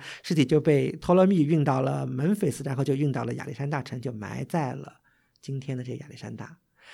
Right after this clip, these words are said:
但是后来好像也就不知所踪了，也不知道这个陵墓在哪儿，是不是在古代被盗了，这也未为可知。但是至少从这些记录中我们知道，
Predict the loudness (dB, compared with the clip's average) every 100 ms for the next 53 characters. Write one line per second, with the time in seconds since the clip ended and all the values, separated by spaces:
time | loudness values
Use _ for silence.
0 | -14 0 2 2 4 6 6 4 2 -2
1 | -4 -6 -6 -4 -4 -2 -2 -2 -2 -4
2 | -2 -2 -4 -6 -4 -4 -4 -8 -6 -4
3 | -6 -8 -4 -4 -2 -4 -2 -2 -4 -10
4 | -10 -10 -10 -18 _ _ _ _ -2 0
5 | 0 0 0 0 -2 0 0 0 0 0
6 | -4 -10 -10 -6 -6 -4 -6 -10 -14 -10
7 | -10 -12 -16 -2 4 6 6 4 2 2
8 | 0 0 -2 2 4 4 2 4 4 4
9 | 2 4 4 2 -2 0 0 0 -4 -10
10 | -6 -2 -2 -4